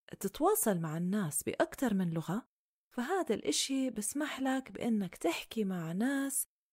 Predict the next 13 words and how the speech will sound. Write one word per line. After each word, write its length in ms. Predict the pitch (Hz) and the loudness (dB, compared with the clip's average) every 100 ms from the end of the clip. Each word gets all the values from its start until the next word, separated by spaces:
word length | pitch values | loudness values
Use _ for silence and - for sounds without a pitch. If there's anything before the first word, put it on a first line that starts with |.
| _ | _
من 220 | 220 226 | 4 4
ثقافات 960 | 202 208 - 180 - 277 294 277 269 - - - | 4 -4 -6 -8 -2 2 4 4 2 -2 -14 -6
وخلفيات 760 | - 196 180 202 208 277 - 285 | -2 -2 -2 0 2 2 0 -2
مختلفة، 580 | - - 233 - 214 - _ _ _ _ _ _ _ _ - | -2 2 2 2 -2 -4 _ _ _ _ _ _ _ _ -8
وأنا 300 | - 480 381 | 0 2 2
بلاقي 360 | 202 208 - 165 | 2 2 2 0
هذا 300 | 190 202 - | 0 -2 -2
الإشي 520 | - - - 208 208 - | -2 0 4 4 4 2
ممتع 400 | 180 156 190 226 | 0 0 -2 -2
كتير. 460 | - 254 233 226 _ _ _ _ _ _ _ _ _ _ _ _ _ _ _ _ - | -2 2 2 0 _ _ _ _ _ _ _ _ _ _ _ _ _ _ _ _ -4
كمان 400 | 240 370 370 311 | 0 2 2 2
بستمتع 680 | 226 - 226 202 214 202 - | 0 2 2 2 0 -2 -4
بالقراءة، 760 | 175 170 - 233 269 - 170 | -8 -6 -2 0 2 0 -6